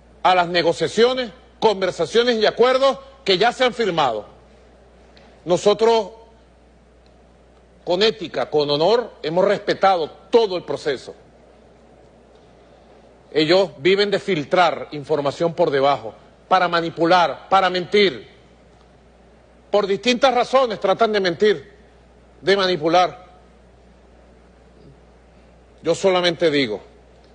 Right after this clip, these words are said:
si van a respetar los acuerdos que se han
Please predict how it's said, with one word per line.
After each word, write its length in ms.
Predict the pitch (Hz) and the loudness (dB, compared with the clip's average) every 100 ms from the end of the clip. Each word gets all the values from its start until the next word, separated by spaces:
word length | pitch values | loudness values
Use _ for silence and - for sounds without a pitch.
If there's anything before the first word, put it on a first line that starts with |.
| _ | _
si 340 | - - - 151 | -20 -14 -4 0
van 220 | 160 214 | 2 2
a 40 | |
respetar 560 | 196 - - 151 180 180 | 0 0 -2 0 2 0
los 160 | 147 131 | -2 -4
acuerdos 540 | 120 127 113 117 147 - - _ - _ _ _ _ _ _ _ _ - - 107 131 - _ _ _ | -2 -2 -2 -2 -6 -10 -20 _ -20 _ _ _ _ _ _ _ _ -20 -20 -20 -20 -20 _ _ _
que 140 | 147 | -4
se 160 | 139 151 | 0 2
han 200 | 151 | 0